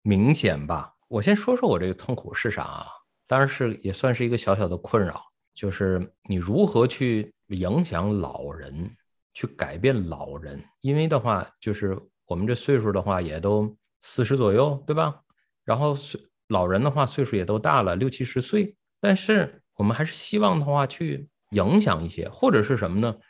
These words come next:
或者是让老人的话，能够感受到更多的东西。但是有的时候，老人的话，他就很僵硬。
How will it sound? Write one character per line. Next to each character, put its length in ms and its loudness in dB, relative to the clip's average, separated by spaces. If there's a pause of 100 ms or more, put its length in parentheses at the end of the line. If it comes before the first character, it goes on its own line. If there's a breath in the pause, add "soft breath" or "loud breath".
(160 soft breath)
或 160 2
者 100 6
是 380 0
让 380 0 (100)
老 240 0
人 220 0
的 80 2
话， 120 0
能 240 -2
够 160 0
感 280 -6
受 160 -2
到 120 4
更 280 -2
多 180 4
的 340 2 (120)
东 280 2
西。 320 -10 (640)
但 140 2
是 100 2
有 120 8
的 100 4
时 160 2
候， 180 2
老 220 0
人 180 -2
的 80 0
话， 320 0 (240)
他 120 -16
就 160 -4
很 360 -4
僵 380 6
硬。 320 2